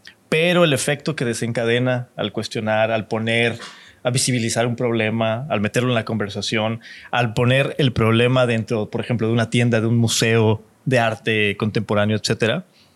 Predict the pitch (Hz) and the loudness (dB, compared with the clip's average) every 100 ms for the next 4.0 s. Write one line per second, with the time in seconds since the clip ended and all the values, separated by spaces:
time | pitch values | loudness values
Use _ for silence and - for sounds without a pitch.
0 | _ _ - 123 123 113 131 117 104 107 | _ _ -6 -2 0 0 0 2 4 4
1 | 113 113 107 101 98 98 101 - - 117 | 2 2 2 2 2 0 0 -2 -2 2
2 | 107 104 104 117 120 113 107 104 104 101 | 4 4 4 2 2 2 2 2 0 0
3 | 107 104 107 107 110 107 - - - | 0 0 2 2 2 0 0 -6 -8